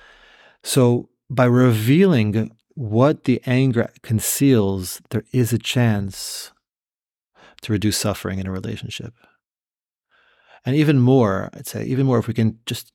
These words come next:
get be-, beneath the anger just enough, right? There's a chance for the very hurt that would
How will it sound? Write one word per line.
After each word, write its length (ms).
get 220
be-, 360
beneath 420
the 160
anger 320
just 280
enough, 640
right? 280
There's 160
a 60
chance 480
for 160
the 100
very 300
hurt 480
that 140
would 280